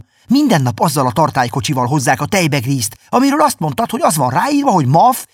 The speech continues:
és fia.” Akkor a tartálykocsi, hogy alig fér be az óvoda utcájába.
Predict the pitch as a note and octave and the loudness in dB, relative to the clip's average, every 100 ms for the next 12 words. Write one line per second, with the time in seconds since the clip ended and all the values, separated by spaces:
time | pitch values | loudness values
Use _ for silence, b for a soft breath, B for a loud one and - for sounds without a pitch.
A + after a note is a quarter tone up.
0 | - C4+ - - F3+ - - _ _ _ | -6 -4 -2 -2 -2 -4 -8 _ _ _
1 | _ - A#3 A#3+ - D#3+ A2 D3+ D3 - | _ -2 0 0 -2 -4 0 0 0 0
2 | D#3 D#3 E3 F3+ F#3+ b E3+ A3 A#3 E3 | -2 -2 -4 -4 -6 b -2 2 0 0
3 | D#3+ E3 C#3 C#3+ D3+ A3 E3 D3 D3 G3+ | 0 0 2 0 0 2 2 0 -2 -2
4 | - D3+ B2 A2+ A2 G#2 | -2 -2 -2 -4 -4 -8